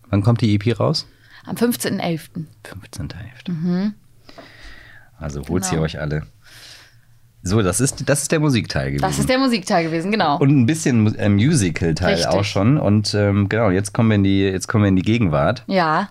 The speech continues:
Speaker 1: Was tust, was machst du denn gerade so?
Speaker 2: <laughs> Also ich spiele gerade die Hauptrolle der Indigo im Musical Paramour.
Speaker 1: Das ist, äh, in der Neuen Flora, ne?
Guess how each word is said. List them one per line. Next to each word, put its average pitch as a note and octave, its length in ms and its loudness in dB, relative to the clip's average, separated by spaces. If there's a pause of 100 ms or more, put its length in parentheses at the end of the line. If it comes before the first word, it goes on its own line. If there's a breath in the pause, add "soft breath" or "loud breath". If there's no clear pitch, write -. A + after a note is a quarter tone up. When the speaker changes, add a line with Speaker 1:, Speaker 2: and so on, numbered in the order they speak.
Speaker 1:
Was A2+ 160 -4
tust, - 320 0
was A2 140 -2
machst D3+ 180 2
du A#2+ 40 2
denn G2 120 2
gerade E2+ 280 0
so? D#2 280 0
Speaker 2:
<laughs> - 40 -14 (920 loud breath)
Also A3 260 0 (100)
ich C4 120 2
spiele C4 300 -2
gerade A3 360 0
die F#3+ 160 -2
Hauptrolle A3+ 480 0
der G3 220 0
Indigo C4+ 500 4
im G#3 160 0
Musical G#3+ 600 -2 (260)
Paramour. D3+ 720 -2 (720 loud breath)
Speaker 1:
Das - 160 -6
ist, G2+ 200 0
äh, F#2 300 2
in F2 160 0
der F2 120 4
Neuen F2+ 200 2
Flora, D#2+ 380 0
ne? E2 140 0